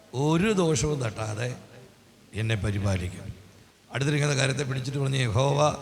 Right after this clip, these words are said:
ഒരു ദോഷവും തട്ടാതെ നിന്നെ പരിപാലിക്കും." ഒന്ന് രണ്ട് പേരോടൊന്ന് പറഞ്ഞേ, ഒന്ന് രണ്ട് പേരോട് പറഞ്ഞേ. അയ്യോ, ഇന്ന് പകൽ കർത്താവ് അങ്ങനെ പറയുന്നു,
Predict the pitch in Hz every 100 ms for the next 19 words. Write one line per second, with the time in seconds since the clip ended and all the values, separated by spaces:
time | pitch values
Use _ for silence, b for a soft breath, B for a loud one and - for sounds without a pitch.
0 | - - - - - - - - 143 170
1 | 214 180 170 175 135 180 175 160 139 151
2 | 151 143 143 151 139 131 123 117 107 101
3 | 120 - - - - - _ - 123 143
4 | 156 156 151 151 147 147 151 151 143 147
5 | 147 151 147 143 160 180 - - - -
6 | - - - - - - - - - -
7 | - 143 151 151 147 151 151 143 131 143
8 | 151 - - - - - 135 139 143 156
9 | - 107 160 147 151 160 151 147 151 151
10 | 160